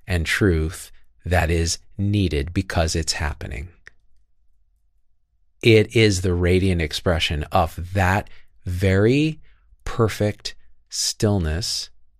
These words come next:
that we were resting in,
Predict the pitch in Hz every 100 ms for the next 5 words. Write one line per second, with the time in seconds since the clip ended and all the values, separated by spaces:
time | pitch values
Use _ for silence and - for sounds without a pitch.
0 | _ _ _ _ _ _ _ _ _ _
1 | _ _ _ _ _ _ _ _ _ _
2 | _ _ _ _ _ _ _ _ _ _
3 | _ - 92 90 90 87 85 82 - -
4 | 76 73 90